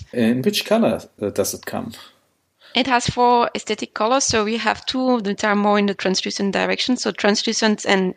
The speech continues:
Speaker 2: A two, which is universal. And then we have the two opaque ones. So we have the A O three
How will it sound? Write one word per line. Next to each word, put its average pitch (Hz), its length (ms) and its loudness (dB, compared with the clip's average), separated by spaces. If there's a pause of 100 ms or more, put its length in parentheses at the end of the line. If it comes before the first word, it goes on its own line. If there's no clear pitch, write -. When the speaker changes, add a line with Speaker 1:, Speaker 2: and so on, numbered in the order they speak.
Speaker 2:
A 185 120 2
two, 202 240 -4
which 190 220 -6
is 202 200 -8
universal. 185 600 0 (600)
And 208 120 2
then 226 160 6
we 233 100 4
have 214 260 2
the 202 360 2
two 208 240 -4
opaque 214 460 0
ones. 277 240 4
So 220 140 -4
we 190 120 -2
have 208 220 -4
the 185 340 -2
A 196 200 -2
O 180 100 -6
three 233 480 -2